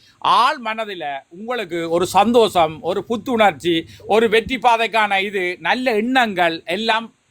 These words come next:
நடக்கும். இப்ப இதுல வந்து பாத்தீங்கன்னு சொன்னால், இங்க இதுக்குள்ள வந்து நாங்கள் அவரை பற்றியான ஒரு பாசிட்டிவான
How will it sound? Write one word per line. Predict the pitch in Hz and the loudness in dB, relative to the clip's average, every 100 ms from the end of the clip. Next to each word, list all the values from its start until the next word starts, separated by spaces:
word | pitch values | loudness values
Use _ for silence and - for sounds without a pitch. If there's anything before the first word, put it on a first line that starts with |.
| - | -2
நடக்கும். | 180 202 - 123 | 0 2 0 -12
இப்ப | 147 208 | -6 -4
இதுல | 220 294 | -2 0
வந்து | 277 262 | 2 0
பாத்தீங்கன்னு | 208 220 208 220 208 180 | 0 0 0 -4 -4 -6
சொன்னால், | - 190 190 156 151 156 _ - | -8 -10 -4 -2 -2 -4 _ -12
இங்க | 180 233 240 | -2 2 4
இதுக்குள்ள | 233 247 254 233 | 2 0 2 4
வந்து | 202 180 | 4 0
நாங்கள் | 180 214 240 | 0 0 2
அவரை | 214 254 247 | 2 2 0
பற்றியான | 233 208 220 226 381 - | -4 -2 -2 -2 -4 -6
ஒரு | 226 254 339 | -6 -4 -4
பாசிட்டிவான | 254 254 233 269 226 240 233 | -4 -4 -4 -2 2 2 2